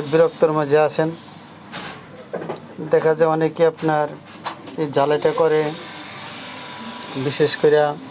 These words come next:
আপনার সিলিকন দিয়া, আবার অনেকে সুপার গ্লু, রেজিন হার্ডনার এসব দিয়ে অনেকে করে। তবে এগুলি কোনোটাই আপনার গ্লাসের জন্য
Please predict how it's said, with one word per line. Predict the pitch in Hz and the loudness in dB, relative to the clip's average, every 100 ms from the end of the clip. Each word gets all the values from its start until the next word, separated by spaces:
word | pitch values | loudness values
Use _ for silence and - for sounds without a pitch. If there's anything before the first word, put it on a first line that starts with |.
| - - - - - - - - - - - - | -18 -16 -16 -16 -16 -16 -16 -14 -14 -16 -10 -4
আপনার | - 147 - | -2 -2 -2
সিলিকন | 160 156 160 156 151 147 | 0 2 2 0 0 2
দিয়া, | 151 151 170 - 156 156 - - - - - - - - - - - - - - - - - - | 2 2 -4 -14 -18 -16 -14 -14 -14 -14 -14 -14 -14 -14 -14 -14 -14 -14 -16 -18 -18 -16 -14 -8
আবার | 156 151 143 | 0 2 4
অনেকে | 147 151 156 151 147 | 2 2 4 4 4
সুপার | 160 151 160 151 | 0 2 0 0
গ্লু, | 156 156 170 - - - - - - - - | 2 2 2 -6 -16 -18 -16 -16 -18 -12 -2
রেজিন | 123 143 131 151 151 127 | 2 2 2 2 2 2
হার্ডনার | 139 139 147 147 143 - - - - - - - | 0 0 2 2 0 -8 -18 -18 -20 -20 -10 -4
এসব | 139 147 131 | 0 0 2
দিয়ে | 139 131 | 2 2
অনেকে | 123 120 113 | 0 -4 -6
করে। | 107 90 - - - - - - - - - - - | -4 -6 -10 -18 -18 -16 -14 -14 -14 -16 -16 -16 -6
তবে | - 160 160 170 | -2 0 2 0
এগুলি | 165 170 170 175 | 0 -2 -2 0
কোনোটাই | 175 170 175 175 175 170 | 2 2 4 4 4 2
আপনার | 160 175 139 | 2 0 2
গ্লাসের | 143 139 156 143 | 2 2 0 0
জন্য | 156 160 | 2 2